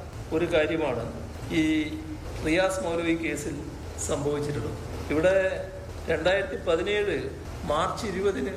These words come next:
അർദ്ധരാത്രിയാണ് അവിടെയുള്ള ചൂരി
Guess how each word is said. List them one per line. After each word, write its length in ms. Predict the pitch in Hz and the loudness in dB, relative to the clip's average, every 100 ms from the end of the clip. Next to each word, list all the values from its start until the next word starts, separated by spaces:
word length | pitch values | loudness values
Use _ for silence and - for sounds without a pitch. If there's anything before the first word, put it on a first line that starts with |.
| - - - - 151 | -8 -8 -8 -2 0
അർദ്ധരാത്രിയാണ് 800 | 147 180 175 165 165 156 135 110 - - - | 4 6 6 4 2 0 0 -2 -6 -8 0
അവിടെയുള്ള 420 | 151 165 180 175 175 165 - - - - - - | 2 4 4 4 4 4 2 -6 -10 -10 -10 -4
ചൂരി 360 | 196 180 202 | 2 2 4